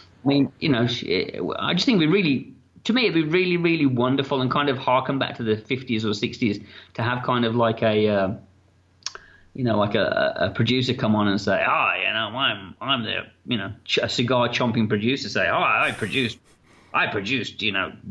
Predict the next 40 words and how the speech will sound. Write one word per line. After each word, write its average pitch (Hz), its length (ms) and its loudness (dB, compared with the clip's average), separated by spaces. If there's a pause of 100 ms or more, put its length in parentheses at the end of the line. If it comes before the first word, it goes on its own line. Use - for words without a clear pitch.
(240)
Death 139 340 -4
Kill 113 360 -2
four, 95 520 -4
you 92 140 0
know, 101 380 -2 (200)
it - 40 -6
only 202 180 0
cost 151 340 -4
us, - 100 -8
you - 60 -12
know, 92 320 -6 (120)
you 101 120 -2
know, 95 100 0
Death - 380 -4
Killer, 95 280 -4 (480)
and 120 80 -2
it 123 40 0
only 165 180 0
cost - 260 0
us 107 120 -2
a 104 40 2
million 107 460 0
dollars, 98 460 -2
and - 160 0
we 214 80 4
don't 175 120 2
think 123 120 0
it's - 100 -8
right 110 320 0
to 92 100 -6
charge 101 420 0
you 104 180 -2
the - 120 -10
same 107 300 -2
money 104 160 2
you'd 101 160 0
see 98 160 -4
to - 100 -12
see 101 200 0
Avengers, 175 380 2